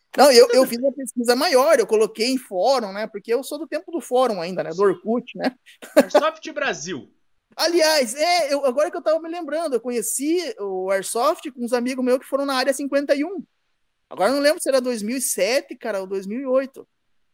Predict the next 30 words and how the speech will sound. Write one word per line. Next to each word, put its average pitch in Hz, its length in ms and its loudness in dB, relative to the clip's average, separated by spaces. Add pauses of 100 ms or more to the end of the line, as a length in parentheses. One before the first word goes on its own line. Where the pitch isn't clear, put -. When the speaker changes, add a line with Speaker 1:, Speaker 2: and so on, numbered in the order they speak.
Speaker 1:
Eu 160 60 -12
já 175 100 -6
tinha 254 180 -2
ouvido 247 200 -4
falar 240 360 -2
do 285 60 -6
pessoal 247 300 -4
que - 80 -18
foi 233 160 -4
na 226 60 -6
área 226 140 -2
cinquenta 233 380 -4
e 220 120 -2
um, 370 100 -4
era 285 120 0
só - 140 0
de 349 80 -2
Speaker 2:
Aham. - 60 -10
Speaker 1:
pistola. 240 400 -2 (520)
Speaker 2:
Sim. 151 340 -16 (120)
Speaker 1:
O - 80 -20
pessoal 233 200 -20
jogava 233 240 -12
só 269 160 -4
de 330 80 -6
pistola. 170 540 -4 (260)
Speaker 2:
Quando 156 300 -4
eu 170 60 -6
Speaker 1:
Aí 165 60 0
Speaker 2:
fui 180 80 -8